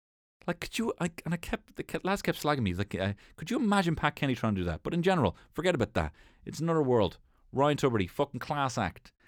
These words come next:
And again, speaking to Michael, saying, "Look, I'm not overstepping, I'm not getting soppy. Billy, be fucking really proud to see you. Your dad be so fucking proud seeing you here."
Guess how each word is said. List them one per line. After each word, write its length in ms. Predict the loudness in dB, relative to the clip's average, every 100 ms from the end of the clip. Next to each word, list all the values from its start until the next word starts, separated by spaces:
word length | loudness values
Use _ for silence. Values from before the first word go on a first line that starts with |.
| -20 -4
And 100 | 0
again, 160 | 0
speaking 380 | -2 0 0 0
to 80 | 2
Michael, 340 | 2 2 0 -4 -12 -20 _ _ _ -20 -18
saying, 240 | -2 -2 -2 -8 -4
"Look, 240 | -4 -4 _ _
I'm 100 | 2
not 140 | 2
overstepping, 580 | 4 2 2 2 2 2
I'm 80 | 0
not 100 | 0
getting 160 | -2 0
soppy. 300 | 0 0 -2
Billy, 180 | -4
be 100 | -4
fucking 300 | -6 -8 -6
really 140 | -4 -4
proud 240 | -2 -4
to 60 | -4
see 120 | 0
you. 200 | 0 -2 _ -10
Your 120 | -2
dad 120 | 0
be 140 | 0 -2
so 160 | -2
fucking 320 | -2 -4 -6 0
proud 200 | -2 0
seeing 200 | 0 0
you 80 |
here." 240 | 0 -4